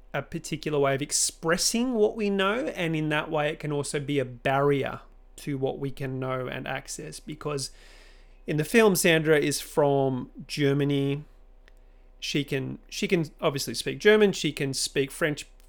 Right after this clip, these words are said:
fairly well, but it runs out at different points and she has to switch to English, which is a second language for her, but she's better at that than at French.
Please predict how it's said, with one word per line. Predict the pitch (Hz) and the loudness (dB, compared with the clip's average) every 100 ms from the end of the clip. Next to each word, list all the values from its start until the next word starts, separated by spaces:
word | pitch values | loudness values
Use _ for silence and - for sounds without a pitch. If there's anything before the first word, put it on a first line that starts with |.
| - | -4
fairly | 240 240 240 208 | 2 6 6 4
well, | 160 160 147 | 4 4 6
but | 143 156 | 4 2
it | 165 | 2
runs | 160 180 156 | 0 0 2
out | 147 170 | 2 2
at | 190 | 0
different | 196 - 196 | -6 -8 -8
points | - 196 208 | -4 -2 -2
and | 170 | -6
she | - | -4
has | 151 - | -4 -4
to | 143 | -6
switch | - - 165 160 - - - - - | -4 -4 -4 -6 -6 -6 -8 -18 -16
to | - 165 - | -12 -10 -4
English, | 160 180 262 240 | -2 0 0 -2
which | 196 - | 0 0
is | 147 | 0
a | |
second | 135 - 220 214 208 | -2 -2 -2 0 0
language | 170 160 156 147 | 2 0 -2 -2
for | - | -2
her, | 151 151 | 2 2
but | 143 - | 0 -4
she's | 151 | -8
better | 131 147 143 139 | -6 -2 -2 -2
at | 147 | -2
that | 139 147 - - - - | -4 -4 -8 -20 -20 -16
than | 135 | -12
at | 131 - | -12 -14
French. | - 147 139 147 - | -10 -6 -6 -8 -12